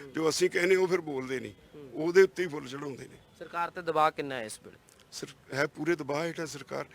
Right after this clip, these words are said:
Speaker 1: ਹੂੰ।
Speaker 2: ਦੇਖੋ, ਸਰਕਾਰਾਂ ਦੀ ਇੱਕ ਖੂਬੀ ਹੁੰਦੀ ਹੈ, ਜਿਹੜੇ ਸਰਕਾਰ ਚਲਾਉਣ ਵਾਲੇ ਲੋਕ ਨੇ,
Speaker 1: ਹੂੰ।
Speaker 2: ਉਹਨਾਂ ਨੇ ਚਿਹਰੇ ਤੇ ਨਹੀਂ ਦਬਾਅ ਲਿਆਉਣਾ ਹੁੰਦਾ।
Speaker 1: ਹੂੰ।
Speaker 2: ਅੰਦਰੋਂ ਭਾਵੇਂ ਹਿੱਲੇ ਪਏ ਹੋਣ, ਚਿਹਰੇ ਤੋਂ ਪੋਜ਼ ਕਰਨਾ ਹੁੰਦਾ ਹੈ, ਵੀ ਅਸੀਂ ਬੜੇ ਸਟਰੋਂਗ ਹਾਂ।
Speaker 1: ਹੂੰ।
Speaker 2: ਤੋ ਪਰ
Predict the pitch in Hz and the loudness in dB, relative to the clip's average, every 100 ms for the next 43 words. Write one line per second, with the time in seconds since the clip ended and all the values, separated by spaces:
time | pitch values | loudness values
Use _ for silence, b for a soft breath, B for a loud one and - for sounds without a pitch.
0 | B 143 170 226 - 175 - 143 165 175 | B -6 -2 0 0 -2 0 2 2 0
1 | 180 170 - 131 151 165 139 123 127 127 | -6 -10 -14 -8 -2 0 0 -4 -6 -6
2 | 131 120 - - - - - - 90 - | -8 -10 -6 -8 -8 -10 -10 -10 -10 -10
3 | - - 92 - B 151 135 170 185 196 | -12 -16 -18 -18 B -18 -4 -2 0 0
4 | - 214 247 226 185 175 - - 139 127 | 0 0 0 2 2 0 -6 -8 -4 -2
5 | 127 123 120 120 120 120 117 - 147 139 | -2 -4 -6 -6 -6 -8 -12 -16 -8 -2
6 | 151 185 165 156 147 139 147 156 - 123 | 2 2 2 -2 0 -2 -2 -4 -4 -6
7 | 120 120 135 156 175 160 - 160 151 - | -6 -8 -8 -6 -6 -8 -8 -8 -8 -8
8 | 131 135 139 139 156 B B - 131 156 | -4 -2 -2 -4 -8 B B -4 -4 -2
9 | 151 170 - 156 143 127 113 - - 147 | 0 0 0 -2 -2 -4 -8 -16 -20 -18
10 | - - - - - 165 - | -20 -20 -14 -10 0 2 2